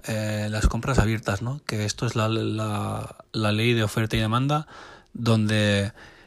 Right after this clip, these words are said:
el vendedor, pues, fija los precios en función del, del mercado. Y en segundo lugar, habría que hablar sobre las compras concertadas, ¿no? Que esto es cuando la administración, eh, fija los precios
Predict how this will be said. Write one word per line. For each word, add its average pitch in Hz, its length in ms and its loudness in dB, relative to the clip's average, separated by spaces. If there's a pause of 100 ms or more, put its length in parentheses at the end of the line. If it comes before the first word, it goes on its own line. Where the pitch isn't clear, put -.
(260)
el 107 220 2
vendedor, 107 400 0
pues, 104 180 0
fija 113 240 0
los 113 120 0
precios 131 460 4 (220)
en 110 160 0
función 120 560 2 (540)
del, 117 560 4
del 117 160 6
mercado. 98 400 2 (1040)
Y 131 140 2
en 117 80 2
segundo 113 340 0
lugar, 120 260 2
habría 117 300 -2
que - 60 -4
hablar 127 180 -2
sobre 117 260 -4
las 110 200 -4
compras 127 320 -6
concertadas, 104 580 -6
¿no? 117 180 -8
Que 104 140 -6
esto 120 260 -4
es 127 220 -4 (300)
cuando 110 280 -2
la 107 100 0
administración, 113 760 -2
eh, 104 340 0
fija - 260 -4
los 104 100 -4
precios 120 500 -2